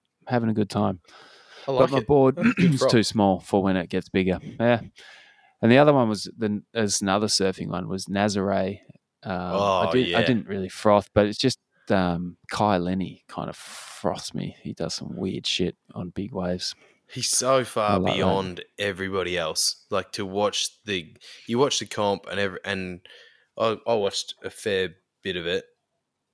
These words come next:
Speaker 2: and, uh, you know, you can tell, like, e-, even if you don't know what's going on, you're like, "Oh, this guy looks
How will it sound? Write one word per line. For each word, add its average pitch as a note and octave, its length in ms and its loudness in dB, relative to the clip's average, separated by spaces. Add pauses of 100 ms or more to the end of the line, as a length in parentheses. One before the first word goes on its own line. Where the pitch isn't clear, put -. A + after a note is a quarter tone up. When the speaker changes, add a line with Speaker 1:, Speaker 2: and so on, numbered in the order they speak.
Speaker 2:
and, F#2+ 260 -4
uh, F#2+ 120 -6 (480)
you A2+ 100 -6
know, G#2 80 -2
you G2 100 -4
can G#2 140 -6
tell, B2+ 440 2
like, A2+ 300 -4
e-, - 260 -10
even D#3+ 260 2
if C3 60 0
you A2+ 60 -2
don't A2+ 140 2
know G#2 80 -2
what's G2 160 -4
going G#2 140 0
on, F#2 180 -2
you're F#2+ 120 0
like, F#2 160 0
"Oh, B2+ 140 2
this A#2 180 2
guy G#2 300 4
looks - 480 -2